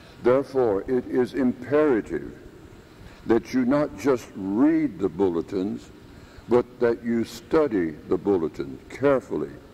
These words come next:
by reading it over time and time again. Look f-, for that in the bulletin, uh, understand what I'm saying.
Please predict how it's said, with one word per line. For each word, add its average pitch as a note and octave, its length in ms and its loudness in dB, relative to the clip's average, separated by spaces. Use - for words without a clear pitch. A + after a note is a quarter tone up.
by G#2 100 2
reading B2+ 440 2
it B2+ 120 0
over G#2+ 540 0
time C3 680 0
and G#2+ 300 -2
time A2 640 0
again. F2+ 640 0
Look C#3+ 540 2
f-, - 140 -8
for A#2 200 2
that C#3+ 260 2
in C#3 160 2
the B2+ 80 4
bulletin, A2+ 800 0
uh, A2+ 60 2
understand A2+ 600 0
what G#2+ 120 0
I'm G#2+ 180 -2
saying. E2 600 -2